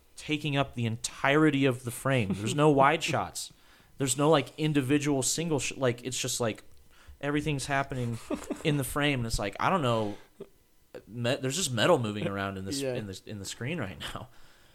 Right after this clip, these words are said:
Speaker 1: But dude, I agree. I agree, especially with Pirates of the Caribbean. I think that movie was, those, all three of them. I know people shit on the second, third, and fourth ones.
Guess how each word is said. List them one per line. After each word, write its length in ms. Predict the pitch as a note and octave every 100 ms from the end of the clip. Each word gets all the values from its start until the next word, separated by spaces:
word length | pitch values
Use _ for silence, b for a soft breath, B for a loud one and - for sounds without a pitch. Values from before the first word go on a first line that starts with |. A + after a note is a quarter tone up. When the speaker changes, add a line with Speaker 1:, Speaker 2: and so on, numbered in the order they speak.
| b _ - -
Speaker 1:
But 100 | A#2+
dude, 200 | C3 A#2+
I 160 | G#2+ D#3
agree. 260 | B2+ C#3 -
I 160 | A#2+ F#3
agree, 260 | C#3 C3
especially 400 | G#2 - A#2 -
with 140 | G2 -
Pirates 240 | G#2 F#2+
of 40 |
the 60 | F#2
Caribbean. 460 | - F#2 F#2 F2+ E2+
I 140 | A2
think 160 | A#2 F#2+
that 160 | G2+ F#2+
movie 220 | F#2+ F2+
was, 380 | F2 F2 - b b b b
those, 240 | D#3 F#3 -
all 140 | D#3 G#3+
three 240 | - C#3+
of 100 | D3
them. 140 | E2+ - b b b b -
I 140 | C3
know 160 | E3 F#3+
people 240 | F#3+ D3
shit 280 | - C#3+ -
on 120 | C3
the 60 | A#2
second, 360 | B2+ B2+ B2
third, 200 | B2 B2
and 100 | A#2
fourth 260 | A#2+ A#2 B2
ones. 300 | D3+ D3+